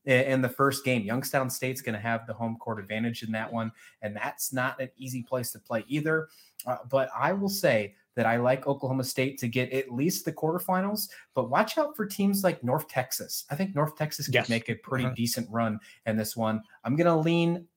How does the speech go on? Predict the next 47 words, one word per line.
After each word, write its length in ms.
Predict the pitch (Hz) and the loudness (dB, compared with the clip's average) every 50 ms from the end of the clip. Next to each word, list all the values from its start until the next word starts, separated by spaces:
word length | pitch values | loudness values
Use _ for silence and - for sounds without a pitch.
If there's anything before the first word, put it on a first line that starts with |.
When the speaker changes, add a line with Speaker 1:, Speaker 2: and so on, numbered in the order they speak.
| _ | _
Speaker 1:
uh, 220 | 131 127 127 131 - | 2 2 2 2 2
I 100 | 120 127 | 0 0
know 140 | 127 131 139 | 0 2 2
I'm 140 | 143 147 147 | 2 2 0
going 200 | - 147 147 139 | 0 0 0 0
chalk 280 | 143 - 147 147 147 - | 2 2 0 0 0 0
so 120 | - 143 | -4 -2
far, 200 | - - 143 143 | 0 2 0 2
but 100 | 139 127 | 2 2
I'm 80 | 131 139 | 0 0
gonna 100 | 135 143 | 0 0
lean 120 | 151 147 | 0 2
with 80 | 143 131 | 2 2
Oklahoma 360 | 131 131 - 135 131 131 131 | 2 2 0 -2 -2 -2 -2
State 340 | 127 - - 131 139 143 - | -2 0 0 0 0 0 -2
finding 260 | - 123 123 127 123 | -2 0 0 0 0
the 60 | 123 117 | 0 0
way 160 | 120 120 120 | 0 0 2
out 160 | 120 123 120 | 2 2 2
of 80 | 123 117 | 0 -2
their 120 | 123 120 | -4 -4
bracket. 420 | 117 120 120 120 120 120 - 120 - | -4 -2 -2 -2 -2 -2 -6 -8 -8
So 140 | - 117 | -4 -4
I 80 | 110 104 | -4 -2
got 180 | 113 110 - - | -4 -6 -8 -10
two 140 | - - 131 | -10 -6 -4
number 220 | 123 117 110 107 | -4 -4 -4 -4
ones 320 | 104 107 113 113 113 - - | -6 -4 -4 -4 -4 -4 -4
making 280 | 117 117 - - 113 | -4 -4 -4 -4 -6
it 120 | 110 107 - | -6 -6 -8
to 100 | - 113 | -8 -4
the 200 | 107 110 107 107 - - - - _ - | -2 -2 -2 -2 -4 -10 -20 -16 _ -2
N 100 | 120 117 | 0 0
I 80 | 113 | 0
T 180 | 110 - 123 113 | 0 -2 -4 -4
Final 280 | 117 - 117 113 110 | 0 0 2 2 0
Four 240 | 107 - 117 117 113 | 0 -2 -2 -4 -4
so 200 | 113 - 113 104 | -2 -2 -4 -4
far, 520 | - - - 147 143 127 107 104 101 123 - - - - - - 117 | -6 -4 0 2 4 4 4 4 2 -2 -6 -10 -18 -20 -6 -2 0
uh, 100 | 113 110 - | 0 2 2
but 180 | 123 117 - | 0 0 2
watch 220 | 117 123 131 - 170 | 2 0 2 2 2
out 120 | 147 - | 0 0
for 80 | - 131 | 0 0
North 220 | 127 123 117 - | 0 0 0 0
Texas, 360 | - 117 104 - - - - | 0 0 0 0 -4 -8 -12
Steve. 220 | - - - - | -14 -14 -14 -18